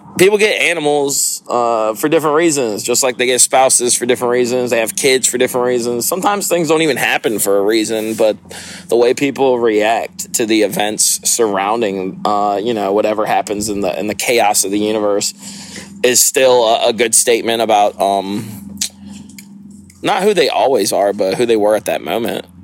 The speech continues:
And I think it's important to, like, for both sides of the, uh, you know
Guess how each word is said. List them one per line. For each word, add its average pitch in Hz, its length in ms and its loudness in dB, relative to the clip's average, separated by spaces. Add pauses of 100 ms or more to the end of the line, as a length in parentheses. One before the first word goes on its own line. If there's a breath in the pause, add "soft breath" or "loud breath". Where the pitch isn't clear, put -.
(120)
And 135 260 -2
I 196 120 -2
think - 180 -2
it's 156 120 -2
important 135 460 2
to, 113 220 4
like, 90 320 0 (540)
for 143 140 0
both 113 260 0
sides 104 360 2
of 101 160 -6
the, 90 1300 -2
uh, - 180 -12
you 107 180 -6
know 78 460 -10